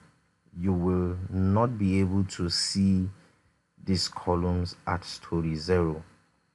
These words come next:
because these columns are not actually extending down to the story, uh, to the zero, to the ground floor level, okay, to the story one.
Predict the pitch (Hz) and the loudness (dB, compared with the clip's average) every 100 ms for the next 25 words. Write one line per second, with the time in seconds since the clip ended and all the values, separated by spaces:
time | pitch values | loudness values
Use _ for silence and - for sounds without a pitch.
0 | _ 80 - 80 - - 98 92 - 92 | _ -8 -2 0 -2 -6 -6 -6 -4 0
1 | 92 95 95 90 - 82 80 85 82 - | 2 4 2 0 -4 -4 -2 -2 -4 -10
2 | - - _ _ _ _ _ - 90 - | -14 -18 _ _ _ _ _ -6 -4 -2
3 | 87 82 - 80 - - 98 98 95 98 | -2 -2 -2 -6 -8 -6 -2 0 2 2
4 | 95 90 90 85 80 80 - _ _ _ | 0 0 0 0 -2 -12 -20 _ _ _
5 | - 78 82 - - 92 92 90 90 - | -20 -14 -12 -10 -2 0 2 0 -4 -10
6 | _ _ _ _ _ - 82 85 80 80 | _ _ _ _ _ -4 0 2 0 -2
7 | 78 80 - - 82 82 80 82 92 95 | -6 -12 -18 -6 -2 -2 -4 -4 2 4
8 | 92 92 87 87 85 82 - 101 98 90 | 4 2 0 -4 0 -2 2 4 4 2
9 | - 90 85 80 73 73 - _ _ _ | -2 0 0 -2 -6 -12 -16 _ _ _
10 | _ _ - 92 92 90 101 - _ - | _ _ -20 -4 -2 -2 -4 -14 _ -12
11 | 78 80 - 87 82 78 90 78 | -8 -8 -6 -4 -2 0 0 0